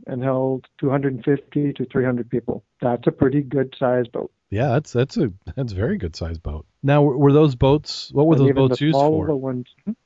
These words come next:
Speaker 1: Well, you gotta figure, you know, you got, in the old days, you didn't have all the roads, you know, like we do nowadays.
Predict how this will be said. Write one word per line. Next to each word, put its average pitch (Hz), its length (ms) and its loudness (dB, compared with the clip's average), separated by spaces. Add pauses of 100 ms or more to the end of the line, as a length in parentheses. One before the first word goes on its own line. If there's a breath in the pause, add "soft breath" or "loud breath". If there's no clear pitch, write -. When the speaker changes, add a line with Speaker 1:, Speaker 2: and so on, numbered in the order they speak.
(320)
Speaker 1:
Well, 208 360 4
you 180 140 2
gotta 165 180 0
figure, 160 340 -4
you 139 480 -8 (400)
know, 135 80 -4
you 151 160 -4
got, 185 280 0
in 156 100 -8
the 143 100 -4
old 180 200 0
days, 139 260 -2
you 147 80 -4
didn't 143 220 -4
have 139 240 -2
all 147 260 -2
the 139 100 -6
roads, 143 400 0 (360)
you 147 100 -4
know, 120 260 -4 (220)
like 127 240 -4
we 135 60 -2
do 127 180 0
nowadays. 127 480 -2